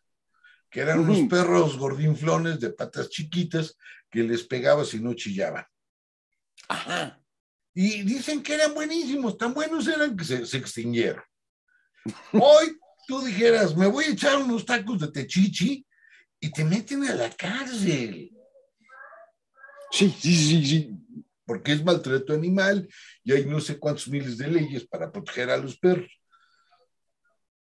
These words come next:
Speaker 1: Imagínate cómo van a ver en el futuro la gente que vea las imágenes de las tiendas de perros,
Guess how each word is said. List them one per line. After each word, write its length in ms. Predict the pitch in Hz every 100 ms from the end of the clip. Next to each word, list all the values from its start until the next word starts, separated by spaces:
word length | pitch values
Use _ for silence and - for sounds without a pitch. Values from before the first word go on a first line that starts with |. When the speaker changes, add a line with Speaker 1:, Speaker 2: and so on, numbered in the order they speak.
| _
Speaker 1:
Imagínate 840 | 151 156 175 180 226 269 277 - 196
cómo 340 | 196 220 226
van 260 | 208 208 202
a 100 | 202
ver 200 | 196 185
en 160 | 196 190
el 160 | 175
futuro 600 | - 190 - 185 127 117 - _ _ _ _ _ _ _ _ _
la 160 | - 104
gente 380 | - 156 151 170
que 140 | -
vea 340 | 190 123 131 139
las 300 | 139 135 139
imágenes 680 | 139 139 113 113 117 113
de 160 | 104 90
las 180 | 92 -
tiendas 400 | 107 - 107 -
de 80 | 190
perros, 640 | - 214 - - - -